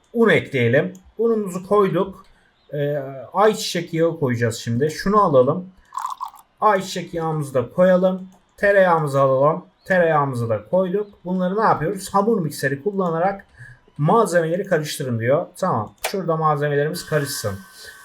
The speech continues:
Ee, ravioli hamuru alacakmışız buradan da. Bir dakika, bu değil. Bu yanlış oldu.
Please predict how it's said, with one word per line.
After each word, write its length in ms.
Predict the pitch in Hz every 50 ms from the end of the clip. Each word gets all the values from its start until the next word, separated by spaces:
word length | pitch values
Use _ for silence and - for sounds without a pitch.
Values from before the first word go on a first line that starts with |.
| - - - -
Ee, 400 | 131 120 117 117 117 117 113 107 110
ravioli 800 | 131 160 175 185 220 233 233 214 214 208 185 165 135 117 - -
hamuru 460 | - 131 131 131 127 127 120 117 120 -
alacakmışız 840 | 127 123 127 120 113 117 107 - - 113 107 - - 110 98 - - -
buradan 400 | 113 110 101 104 107 104 104 104
da. 180 | 101 101 98 98 - - - - - - 147
Bir 80 | 143
dakika, 260 | 131 104 - - 104
bu 120 | 113 123 127
değil. 200 | 127 123 110 101 - - -
Bu 200 | 131 139 147 156 - 139
yanlış 400 | 123 127 120 123 131 - - -
oldu. 300 | 104 101 101 127 127